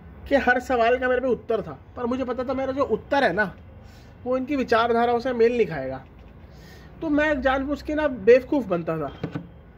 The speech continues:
कि सर हम तो वही, क्योंकि हमारी image ऐसी थी, थोड़े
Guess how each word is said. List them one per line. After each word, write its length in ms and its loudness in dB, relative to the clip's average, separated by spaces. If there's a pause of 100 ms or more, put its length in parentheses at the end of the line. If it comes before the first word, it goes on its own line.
(100)
कि 60 -10
सर 180 2
हम 160 0
तो 160 2
वही, 140 0
क्योंकि 340 -8
हमारी 240 4
image 340 4
ऐसी 260 0
थी, 220 -6 (600)
थोड़े 320 0